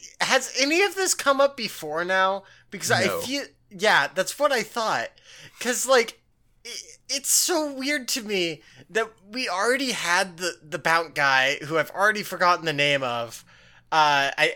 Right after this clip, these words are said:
Speaker 1: I think his, his name was, like, Ryo?
Speaker 2: Yes.
Speaker 1: I, and we already had him being the, like, "Oh, I'm gonna betray Karia" guy. And it, it, it,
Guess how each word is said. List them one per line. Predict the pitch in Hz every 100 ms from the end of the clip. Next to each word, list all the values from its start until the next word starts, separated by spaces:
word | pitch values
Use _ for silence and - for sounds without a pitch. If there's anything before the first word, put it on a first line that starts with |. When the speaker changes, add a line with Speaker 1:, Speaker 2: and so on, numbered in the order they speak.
| -
Speaker 1:
I | 165
think | - 208 196
his, | 208 190
his | 190 143 165
name |
was, | 156 143
like, | 127 120
Ryo? | 127 143 190 214 - _ _ _ _ _ _
Speaker 2:
Yes. | 120 98 - - _ _ _ _ _ _ _ _ _ _
Speaker 1:
I, | 202 175 - _
and | 214 202 196 190 196
we | 226 226
already | 269 269
had | 262 233 180
him | 226 208 151 151 156
being | 165 160
the, | 160
like, | 156 143 160
"Oh, | 156 127
I'm | 151 160
gonna | 156
betray | 139 - 175 147
Karia" | - - 165 156 135 120
guy. | 127 117 104 104 - - - 190
And | 196
it, | -
it, | 233 220 226 -
it, | 240